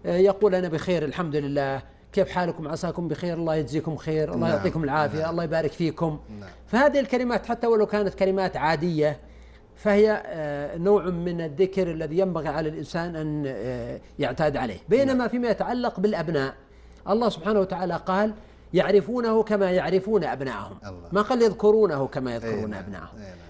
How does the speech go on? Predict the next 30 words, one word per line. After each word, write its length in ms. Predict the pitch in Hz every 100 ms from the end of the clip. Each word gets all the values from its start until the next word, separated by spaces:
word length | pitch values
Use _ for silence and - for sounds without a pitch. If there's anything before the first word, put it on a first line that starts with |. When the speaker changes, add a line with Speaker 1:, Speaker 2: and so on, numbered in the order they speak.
| -
Speaker 1:
وإنما 600 | 160 214 226 226 226 185
هذه 120 | 202
مجرد 380 | 196 190 233 214
معرفة، 320 | 214 190 160
هم 120 | 156 156
كانوا 260 | 202 202
يعرفونه 460 | 190 180 180 226 226
وينكرونه. 800 | 220 233 226 220 202 156 101 80 -
Speaker 2:
نعم. 200 | 123 110 - - - - -
Speaker 1:
ففعلًا، 1120 | - 180 170 160 165 - - 262 269 214 180 170 -
آه، 120 | 151
تأملت 500 | - 180 196 233 190
وجدت 260 | 180 226
الإنسان 340 | 208 175 196 180
يعرف 340 | 190 185 156
أبنائه، 340 | 143 139 104 - - - -
لكن 300 | 139 - 147
ما 80 | 147
يعرف 360 | 202 196 185 151
أب-، 160 | 139
أباه 480 | 143 127 120 117 143
بشكل 360 | 123 - 135 117
جيد 340 | 131 120 95
أحيانًا. 360 | 104 131 104 92
Speaker 2:
آه، 20 |
آه. 640 | 90 - - - - -
Speaker 1:
لأن 260 | 156 175 196
الأب 300 | 180 175 185
أكبر 280 | 254 190 185
منك، 240 | 160 113